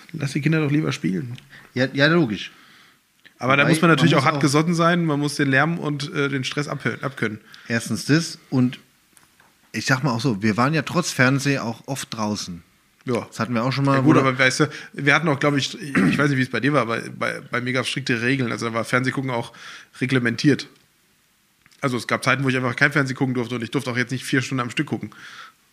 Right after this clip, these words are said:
Speaker 1: Und ich durfte
Speaker 2: Ja.
Speaker 1: wahrscheinlich noch nicht mal zwei Stunden am Stück gucken.
Speaker 2: So, also so, so, so krasse Regeln gab's bei uns nicht, weil wir das wahrscheinlich auch selbst nie so
Speaker 1: Gut, aber
Speaker 2: existiert
Speaker 1: das,
Speaker 2: haben.
Speaker 1: du bist auch ja der Jüngste von drei Brüdern, ne?
Speaker 2: Ja.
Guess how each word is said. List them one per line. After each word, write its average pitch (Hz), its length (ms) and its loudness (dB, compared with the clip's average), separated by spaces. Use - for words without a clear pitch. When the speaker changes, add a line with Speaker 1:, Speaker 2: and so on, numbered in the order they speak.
Speaker 1:
Und 135 80 -2
ich - 220 -4
durfte 151 220 -2
Speaker 2:
Ja. 147 100 -2
Speaker 1:
wahrscheinlich 143 240 2
noch 143 40 2
nicht 143 120 -2
mal 131 120 2
zwei 139 200 -6
Stunden 107 240 -6
am 90 80 -12
Stück - 160 -14
gucken. 107 200 -8
Speaker 2:
So, 113 180 -10
also 107 180 -8
so, 107 200 -10
so, 120 240 -12
so 110 120 -8
krasse 147 380 -2
Regeln 151 320 0
gab's 123 220 -2
bei 120 80 -2
uns 104 200 -2
nicht, 131 240 -2
weil 110 200 0
wir 127 100 0
das 117 260 -8
wahrscheinlich 110 440 -4
auch 101 100 -10
selbst - 420 -4
nie 123 120 2
so 117 180 -2
Speaker 1:
Gut, 117 80 -2
aber 123 40 -6
Speaker 2:
existiert 131 520 2
Speaker 1:
das, 107 60 0
Speaker 2:
haben. 95 120 0
Speaker 1:
du 139 80 0
bist 143 120 -2
auch 131 80 0
ja 131 120 4
der 117 80 -4
Jüngste 123 320 -2
von 117 100 -6
drei 113 180 -2
Brüdern, 117 320 -2
ne? 104 140 -8
Speaker 2:
Ja. 90 240 -4